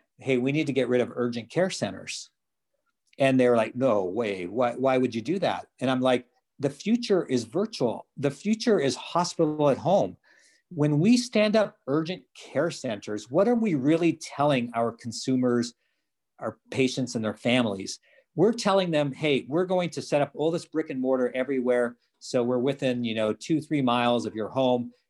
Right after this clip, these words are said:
and you come in and see us." We're just perpetuating the system that doesn't work, that no longer works. You know, you'll always need an E D, of course, for real emergencies,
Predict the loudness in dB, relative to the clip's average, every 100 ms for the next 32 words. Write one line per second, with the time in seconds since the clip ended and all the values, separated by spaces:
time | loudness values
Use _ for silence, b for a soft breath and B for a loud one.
0 | _ -4 -2 0 0 0 -2 0 0 -4
1 | -4 -2 -2 -4 -10 -18 _ _ 0 0
2 | 4 0 0 -2 -4 _ -6 -4 -2 0
3 | 2 2 2 -2 -4 -8 _ _ _ _
4 | -12 -2 2 4 2 -2 -14 -2 -2 0
5 | 0 0 0 0 0 -2 -4 0 0 0
6 | _ _ -4 -4 -2 -2 0 0 0 0
7 | -2 0 -2 -4 -14 -20 -20 b b -8
8 | 0 2 2 2 2 2 2 0 -2 -4
9 | -4 -8 -10 -10 -8 -6 -4 0 -2 -2
10 | -4 0 0 -2 -10 -12 -12 _ _ -10
11 | -2 0 -2 -4 -4 -2 -2 -4 -4 -2
12 | -4